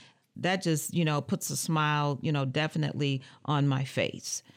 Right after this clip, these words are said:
So because I'm, that's just a part of who I am.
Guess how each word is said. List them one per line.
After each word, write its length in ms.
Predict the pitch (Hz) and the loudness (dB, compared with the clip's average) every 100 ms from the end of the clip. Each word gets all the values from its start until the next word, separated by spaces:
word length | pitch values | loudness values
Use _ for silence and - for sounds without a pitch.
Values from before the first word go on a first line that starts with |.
| - | -16
So 280 | - 165 156 | -2 2 2
because 500 | 143 143 - 160 156 | 2 -2 0 -2 -2
I'm, 380 | - 156 151 131 - | -2 0 0 -2 -4
that's 240 | 147 - | -4 -2
just 220 | 160 - | -4 -4
a 40 | 139 | -8
part 320 | - 156 156 | -2 0 0
of 80 | 143 | -2
who 180 | 151 | -2
I 120 | 123 139 | -2 0
am. 400 | 160 90 80 | 0 0 -4